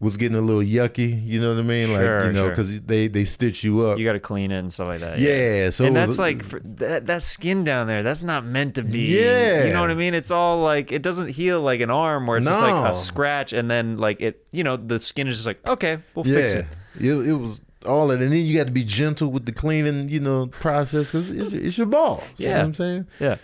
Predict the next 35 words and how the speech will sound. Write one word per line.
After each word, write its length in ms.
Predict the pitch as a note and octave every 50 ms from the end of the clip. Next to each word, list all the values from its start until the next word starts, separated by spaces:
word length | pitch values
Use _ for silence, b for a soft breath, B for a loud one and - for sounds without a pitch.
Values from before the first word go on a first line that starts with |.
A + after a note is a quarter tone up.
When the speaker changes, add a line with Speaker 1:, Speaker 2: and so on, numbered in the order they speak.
| B B B
Speaker 1:
And 80 | - D#3
they 100 | F#3 F#3+
all 180 | E3+ D#3+ D3+ D3
like, 220 | D3 C#3+ C3+ C3
you 120 | D3+ F3 E3
know, 180 | A#2+ A#2 B2
swollen 680 | A#2 - - C#3+ D#3 D#3+ D#3+ D#3 D#3 D3+ D3+ C#3+ C#3 B2+
and 120 | A2+ A2+
stuff 260 | G#2+ - - D#3 D3
like 220 | D3 D3 C#3 C#3 B2+
that. 260 | D3 D3 D3 C#3+ C#3
But 100 | E3 A#3
it 100 | D4 D4
wasn't 340 | D4+ F4 F4 D4 C4 A#3+ F#3+
too 160 | C4 C4+ B3
bad. 400 | F3+ G3 G3 D#3 G#2 E2+ D2+ - -
And 180 | - C3+ D3+ D#3+
then 280 | F#3+ G3+ G3+ G3 F#3
when 120 | E3 E3 D#3
I 40 | D3
would 140 | C#3 C3
do 100 | B2+ D3
my 140 | C#3+ C#3 A#2+
walks, 460 | A#2 A2+ B2+ C#3+ D3 C3+ - - -
'cause 140 | - - A2+
I 60 | C3+
walk 320 | D3 D3 C3 B2+ B2 A#2+ A2
every 200 | A#2+ A2+ A#2 A#2+
day, 320 | A#2 B2 B2 B2 B2 A#2 B B B B B B B B B B B B -
uh, 320 | F#2+ F#2 F#2 F#2+ G#2+ G#2+ - - A#2+ A2+ G2+ G2+
biblically, 540 | C#3 D#3 C3 G#2+ G#2 - - F2 C2+ A1+
like 200 | A1 C#2+ F2 F2
I 60 | F#2+ G2+
walk 300 | A2+ A2 G2+ F#2 F2 F2+
miles. 800 | G2 G#2+ A2+ A2 G#2 G2 F#2 F2 E2+ F#2 G#2 - - - -